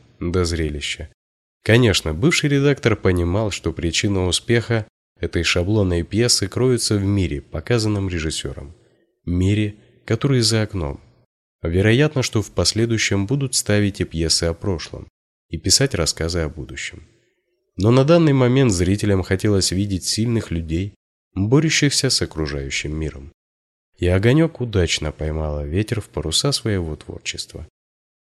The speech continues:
За лето родились еще несколько детей. Костика с каждым днем все больше и больше тревожило свое чадо.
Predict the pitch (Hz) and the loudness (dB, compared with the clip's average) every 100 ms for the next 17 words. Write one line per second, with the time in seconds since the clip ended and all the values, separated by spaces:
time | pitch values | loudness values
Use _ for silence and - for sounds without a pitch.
0 | - 90 123 160 147 135 127 135 113 104 | -2 4 6 6 4 2 4 2 4 2
1 | - 117 113 104 - 95 - 90 90 - | 2 0 2 0 0 -4 -4 -2 -2 -4
2 | 67 65 - _ _ _ _ - 98 - | -8 -10 -18 _ _ _ _ -2 0 0
3 | - 80 - 80 76 76 78 80 101 113 | 0 -2 -2 -2 -4 -4 -6 -2 0 0
4 | - 85 92 127 - 123 104 82 78 - | 0 -2 0 0 2 0 0 -2 -4 -6
5 | - 80 76 82 82 78 - 78 76 73 | -6 -4 -2 -4 -4 -4 -4 -4 -8 -6
6 | 76 69 71 | -8 -8 -12